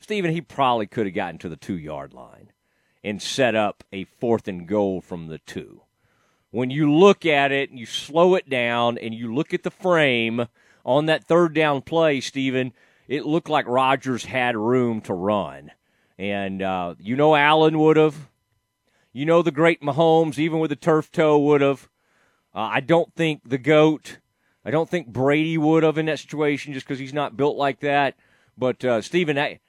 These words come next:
Rodgers has enough athleticism to run on that play.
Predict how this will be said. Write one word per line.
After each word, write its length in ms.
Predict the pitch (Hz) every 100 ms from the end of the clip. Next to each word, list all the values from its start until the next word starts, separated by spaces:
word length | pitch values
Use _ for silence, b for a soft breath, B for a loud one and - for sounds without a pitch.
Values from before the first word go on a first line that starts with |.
| _ -
Rodgers 640 | 135 175 226 165 165 135
has 340 | 156 160 165
enough 300 | 156 147 139
athleticism 1040 | 135 127 127 139 131 127 139 117 113 110 107 - b b b -
to 120 | 139
run 380 | 107 120 127 117
on 200 | 107 101
that 220 | 87 -
play. 460 | - 95 76 69